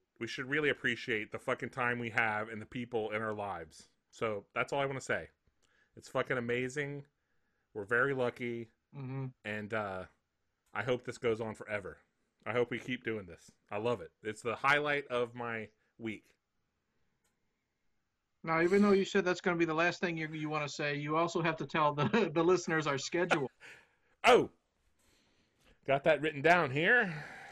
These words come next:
Speaker 1: Um,
Speaker 2: 'Cause we got the holidays coming up, and Frenzy has set our schedule,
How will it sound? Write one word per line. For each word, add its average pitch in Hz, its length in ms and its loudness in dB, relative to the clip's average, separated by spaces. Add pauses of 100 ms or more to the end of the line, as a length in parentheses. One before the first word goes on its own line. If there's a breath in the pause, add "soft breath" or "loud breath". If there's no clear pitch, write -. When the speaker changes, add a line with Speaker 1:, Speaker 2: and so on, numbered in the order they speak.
(560 loud breath)
Speaker 1:
Um, 117 340 2
Speaker 2:
'Cause 165 240 -2
we 165 120 0
got 175 160 2
the 165 60 0
holidays 190 420 4
coming 185 260 -2
up, 175 220 -2
and 147 260 -6
Frenzy 175 320 2
has 165 180 2
set 175 160 0
our 151 120 2
schedule, 214 760 2